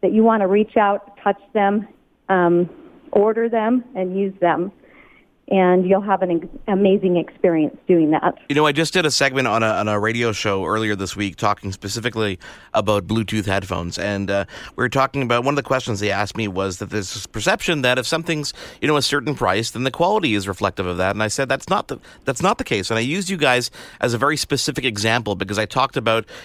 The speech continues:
Speaker 2: you know, the in-ear buds and the over-ear headphones. And I mentioned the price point, and they were blown away by it. And I said, "Well, the reason is because this company,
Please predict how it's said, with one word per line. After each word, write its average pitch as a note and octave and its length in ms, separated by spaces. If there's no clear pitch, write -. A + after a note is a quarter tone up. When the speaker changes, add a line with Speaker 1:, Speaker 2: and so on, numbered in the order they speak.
Speaker 2:
you A#2 80
know, A#2+ 100
the A2+ 220
in-ear C3 220
buds G#2+ 440
and G#2 100
the A2 100
over-ear B2 280
headphones. G#2 540
And A2 60
I A2+ 80
mentioned D3+ 320
the B2+ 60
price C#3+ 280
point, F#2+ 320
and C3+ 160
they D3+ 60
were F3 140
blown C3+ 260
away G3+ 240
by G#2+ 200
it. C2 120
And F#2+ 100
I B2+ 60
said, D3 240
"Well, D3+ 140
the D3 100
reason F#3+ 300
is G2+ 160
because A2 260
this A2 140
company, C#3 440